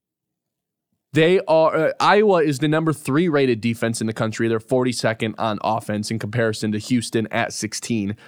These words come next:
So this should be a defensive battle, the number one and number three teams in the country. That's why I like the under one thirty-one. Uh, I like Houston. I mean, Kelvin Sampson's put together a program that I think is turned into one of the most enjoyable programs in college basketball to watch the past couple of seasons.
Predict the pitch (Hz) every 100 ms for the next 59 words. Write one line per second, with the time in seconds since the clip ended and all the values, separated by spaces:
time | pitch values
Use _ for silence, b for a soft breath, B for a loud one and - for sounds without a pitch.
0 | B - 165 165 - 220 214 175 165 160
1 | 151 135 127 127 123 123 131 123 127 123
2 | 117 117 113 123 117 127 110 - 127 117
3 | 123 117 117 113 123 117 110 107 113 123
4 | 120 117 113 120 117 120 113 107 117 165
5 | 175 180 175 b b b b - 120 117
6 | - 135 131 - 131 123 110 101 - 127
7 | 117 107 - _ _ _ _ 165 214 254
8 | - 170 170 190 170 160 143 139 139 120
9 | 131 127 127 131 123 113 131 123 117 -
10 | _ _ _ _ - 202 226 202 170 151
11 | 165 170 143 143 139 - 123 107 110 127
12 | 139 160 - 180 170 185 180 175 170 175
13 | 180 180 175 - 185 180 170 180 190 -
14 | 180 180 170 - 190 180 175 185 180 196
15 | 208 -